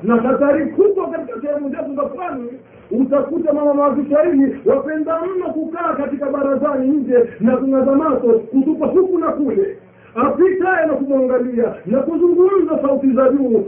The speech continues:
ilhali ya kuwa sauti za wanawake ni tupu. Yafaa wanawake wazuie sauti zao, lakini utakuta wanawake wamekaa barazani, Wazungumza vijiteka, ni makelele, ilhali ya kuwa na kuangalia wanaume wanapita huku na kule. Hii ni hatari kubwa.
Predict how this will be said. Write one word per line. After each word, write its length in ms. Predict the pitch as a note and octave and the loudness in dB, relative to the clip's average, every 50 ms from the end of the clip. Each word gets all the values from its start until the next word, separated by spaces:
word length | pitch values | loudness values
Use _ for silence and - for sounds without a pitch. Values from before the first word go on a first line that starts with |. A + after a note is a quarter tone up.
| - - | -6 -8
ilhali 540 | F#3+ G#3 G#3+ - - - D4+ D#4 D4 C4 C4 | -4 -4 -4 -4 -6 -8 -8 -4 0 2 4
ya 60 | B3 | 4
kuwa 360 | A3+ - D4 F4 C4+ B3+ A#3 - | 2 2 2 2 4 4 2 2
sauti 260 | C#4 C4+ - - A#3+ | 2 2 2 0 0
za 100 | A3 A#3+ | -2 0
wanawake 480 | A#3 A#3+ A#3 A#3 B3 C#4 C#4 - A3+ | 0 0 0 0 0 0 -2 0 2
ni 140 | A3+ A3+ A3+ | 2 2 2
tupu. 400 | - - F4 A#4+ - - - - - - - - - - - - - - - F#3 | 2 2 2 2 2 0 -4 -12 -16 -16 -20 -20 -20 -20 -20 -20 -20 -12 -2 2
Yafaa 380 | G3+ A#3 B3 - - D#4+ D#4+ D4 | 4 6 6 4 2 -2 2 2
wanawake 440 | C#4 C#4 C4+ C4+ C#4 D#4 - C#4 C#4 | 4 4 4 4 2 0 0 0 2
wazuie 420 | C4+ C4 - C#4 D#4 D#4+ D#4 C4 | 2 2 4 2 2 2 0 0
sauti 280 | - C#4 C4+ C4 D4 C4+ | 2 2 2 2 2 0
zao, 460 | A#3+ F4+ F4 F4 D#4 C4+ A#3+ - - - - | 0 0 0 -2 0 0 -2 -2 -4 -6 -2
lakini 300 | G3+ A#3+ A#3 A#3+ C4+ B3+ | 0 0 2 2 2 0
utakuta 360 | B3+ A#3+ A#3+ A#3+ A#3+ A#3 A#3+ | 2 2 0 0 0 2 4
wanawake 460 | A#3+ A#3+ A#3+ A#3 A#3 B3+ C4+ - A3+ A3 | 4 6 6 6 4 2 2 2 2 2
wamekaa 300 | A3 A3+ A3+ A3+ A3 G#3+ | 2 2 0 0 0 0
barazani, 540 | G#3+ G#3+ G#3+ G#3+ G#3+ - E4+ F#4+ G4 A4 A4 - - - - - - - A3+ | 0 0 -2 -2 -2 -2 -2 -2 0 0 -2 -2 -4 -10 -20 -18 -6 0 2
Wazungumza 580 | B3 A3+ - B3+ A#3+ A#3+ C4 C4+ C4+ A#3 B3 | 4 4 4 2 0 0 4 4 4 6 6
vijiteka, 600 | A3+ G#3+ A3 A3+ A#3 A3+ D4+ F4 G4 G4+ G#4+ G#4+ - - - - - - | 4 4 4 2 2 2 2 0 0 0 0 -2 -2 -2 -8 -14 -8 2
ni 60 | G3+ A#3 | 4 4
makelele, 680 | A#3+ A#3+ A3+ - - A3+ A3+ A#3+ C4+ F#4 G4 F#4 - A3+ - - - - - | 4 4 2 0 0 2 2 2 2 0 -2 -2 -2 -2 -2 -4 -8 -2 0
ilhali 460 | A3 A3+ G3+ - A3 B3 A#3+ A3 A#3 | 0 0 0 -2 -4 -4 -2 0 0
ya 60 | A#3 | -2
kuwa 200 | A3+ A3+ A3+ A3 | -2 0 0 0
na 60 | G#3+ G3 | 0 0
kuangalia 420 | F#3+ G#3+ A3 G#3 G#3 G3+ G#3 A3 | 0 0 0 0 -2 -2 0 0
wanaume 360 | G#3 G3+ G3 G#3 A3 G#3+ G3+ | 0 0 2 2 2 2 4
wanapita 340 | G3 G3+ G3 G3+ A3 - G3 | 2 0 0 0 -2 -4 -2
huku 240 | F#3+ - - - G#3 | 0 0 0 0 0
na 80 | F#3+ G3 | -2 -2
kule. 420 | - - F#3+ G3 F#3 D#3+ - - - - | -2 -2 0 2 2 0 0 -6 -4 2
Hii 60 | G3+ C4 D4+ D4+ | 4 4 4 4
ni 140 | C#4 D4 C4 | 2 0 -2
hatari 380 | B3+ D4+ - D4+ D4+ D4 D#4+ D4+ | -2 -4 -6 -6 -4 -4 -4 -6
kubwa. 580 | - - F#4+ G#4 G#4 G4 A4 A#4+ - - - | -4 2 4 4 4 4 2 -2 -6 -8 -10